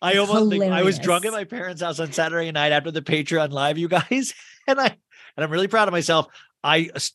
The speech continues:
Speaker 1: like, that was the other thing. Like, I don't have a lot of money, but I was like, I would, I would buy myself a record, like a vinyl, 'cause, like, I was, like, into collecting
Speaker 2: Amazing.
Speaker 1: vinyl. And I was, after the Patreon, uh, everything had went good. And I was like, "Let's look at," and I, I had, like, Prince Greatest Hits one and two on there.
Speaker 2: Yeah.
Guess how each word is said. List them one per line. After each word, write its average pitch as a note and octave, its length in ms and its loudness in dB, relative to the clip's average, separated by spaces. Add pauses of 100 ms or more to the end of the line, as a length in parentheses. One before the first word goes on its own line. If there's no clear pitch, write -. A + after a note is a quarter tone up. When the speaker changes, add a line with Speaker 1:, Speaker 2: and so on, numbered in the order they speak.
Speaker 1:
like, C#3 300 -4
that D#3 120 4
was D#3 120 2
the D3+ 80 2
other D#3 160 2
thing. D3 180 -2
Like, C3+ 160 -4
I C3+ 140 -2
don't D#3 160 2
have F#3 100 0
a - 40 2
lot D#3 180 4
of D3 40 0
money, C#3 200 -2
but C3 160 0
I C3 100 0
was C3 140 -2
like, C3 180 0
I C#3 100 -2
would, C3 200 2
I C#3 160 0
would C3 160 -2
buy B2+ 160 2
myself C3 340 0
a A#2 80 -2
record, D3+ 480 -2
like B2 100 0
a A#2+ 80 -2
vinyl, C#3 600 -2
'cause, C3 180 0
like, A#2+ 140 0
I A#2 80 0
was, A#2+ 120 -8
like, A#2+ 200 -4
into B2+ 180 -6
collecting C3 320 -2
Speaker 2:
Amazing. D#3+ 200 2
Speaker 1:
vinyl. E3 160 0 (500)
And D3+ 160 2
I C#3 380 4
was, C3 360 -2
after D3 260 0
the D#3 100 -6
Patreon, C#3 800 0 (140)
uh, B2 300 -2
everything C#3+ 260 -2
had C#3+ 80 -6
went C#3 200 -6
good. C3+ 520 2
And A#2+ 120 -8
I A#2+ 80 -6
was A#2 120 -8
like, G#2+ 200 -8
"Let's C3+ 240 -10
look E3 120 -6
at," D#3+ 120 0
and C#3+ 100 0
I, C#3 140 0 (240)
I C3 80 -2
had, D3+ 200 4
like, C#3 160 0
Prince D#3 360 0
Greatest C#3+ 340 0
Hits C#3+ 220 -2
one C#3 300 -2
and C#3+ 200 -8
two D3 360 0
on D3 200 2
there. C#3+ 460 2
Speaker 2:
Yeah. E3+ 200 2